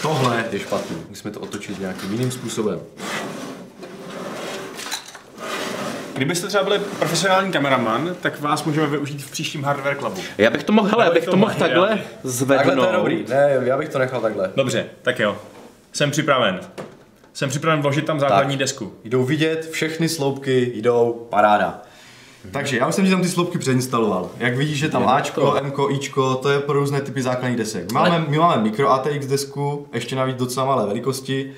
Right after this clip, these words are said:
Speaker 1: Eh, jinak jsou tam, jinak jsou tam samozřejmě, eh, díry vyvrtané i pro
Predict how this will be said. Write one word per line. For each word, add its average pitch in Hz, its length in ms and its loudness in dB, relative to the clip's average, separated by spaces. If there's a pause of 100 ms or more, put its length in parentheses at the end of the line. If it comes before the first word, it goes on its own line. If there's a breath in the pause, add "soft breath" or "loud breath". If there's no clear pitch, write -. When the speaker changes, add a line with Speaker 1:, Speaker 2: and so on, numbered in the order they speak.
(340 loud breath)
Speaker 1:
Eh, 107 520 4 (120)
jinak 139 340 2
jsou 127 220 -2
tam, 127 320 4
jinak 120 280 0
jsou 127 180 -6
tam 123 240 0
samozřejmě, 120 840 0
eh, 104 400 0 (300)
díry 135 420 0
vyvrtané 131 600 0
i 123 140 0
pro 95 460 -4